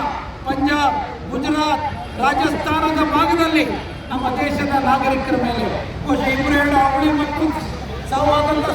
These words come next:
ಸಂದರ್ಭ, ಒಬ್ಬ ತಾಯಿ, ಇಬ್ಬರು ಯೋಧರು ಈ ಒಂದು ವ್ಯವಸ್ಥೆಯಲ್ಲಿ ಸಾವಾಗಿರ್ತಕ್ಕಂಥ ನೋವನ್ನ ನಾವು ಈ ಸಂದರ್ಭದಲ್ಲಿ ಭಾರತದಲ್ಲಿ ಅವರಿಗೆ ಆತ್ಮೀಯ ಶಾಂತಿಯನ್ನ ಕೋರುವಂಥ ಪ್ರಯತ್ನ ಕೂಡ ಈ ಸಂದರ್ಭದಲ್ಲಿ ಮಾಡ್ತಾ, ಇವತ್ತು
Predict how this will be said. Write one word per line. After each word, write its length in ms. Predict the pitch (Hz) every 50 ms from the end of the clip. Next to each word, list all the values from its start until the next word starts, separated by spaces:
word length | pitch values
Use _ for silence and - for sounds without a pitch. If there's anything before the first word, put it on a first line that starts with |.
| 262
ಸಂದರ್ಭ, 360 | 311 294 294 320 311 311 320 311 311 - - 294 269 - - - - -
ಒಬ್ಬ 140 | 330 262 302 294 277 302
ತಾಯಿ, 340 | 294 311 311 285 311 311 294 - 403 - - - - - - - 294 311
ಇಬ್ಬರು 260 | 254 277 302 311 - 294 294
ಯೋಧರು 380 | 320 330 320 339 330 302 285 269 240 233 - - - - - 269
ಈ 40 | 285 285 285
ಒಂದು 220 | 285 277 285 277 269 269 269 - - - -
ವ್ಯವಸ್ಥೆಯಲ್ಲಿ 600 | 262 269 269 269 269 277 285 269 269 269 269 262 254
ಸಾವಾಗಿರ್ತಕ್ಕಂಥ 760 | 254 254 262 262 262 269 277 277 277 - 277 269 269 262 254 262 262 254 254 254 254
ನೋವನ್ನ 320 | 254 262 285 285 294 294 285 285 - - - - - - - - -
ನಾವು 180 | 277 269 277 277 262 254
ಈ 40 | 254 247 254
ಸಂದರ್ಭದಲ್ಲಿ 640 | 247 247 247 262 277 269 269 262 262 262 - 254 240 240
ಭಾರತದಲ್ಲಿ 540 | 240 262 262 262 262 254 254 254 247 247 240 220 - 233 - - - -
ಅವರಿಗೆ 320 | 254 247 262 254 262 262 247 240 247
ಆತ್ಮೀಯ 320 | 240 226 247 262 262 254 262 247 247
ಶಾಂತಿಯನ್ನ 500 | 247 247 254 262 - - 262 262 254 226 226 - 233 - - - - -
ಕೋರುವಂಥ 320 | 285 277 262 262 254 254 247 - 254
ಪ್ರಯತ್ನ 360 | 247 247 262 254 254 254 254 254 254 254 240 -
ಕೂಡ 100 | 302 269 262
ಈ 20 | 254 262
ಸಂದರ್ಭದಲ್ಲಿ 560 | 247 - 254 269 277 269 262 262 262 254 262 254 240 233
ಮಾಡ್ತಾ, 440 | 285 311 320 311 - - 311 320 339 349 339 285 - - - - - - - - - - - - -
ಇವತ್ತು 340 | 277 285 285 285 285 294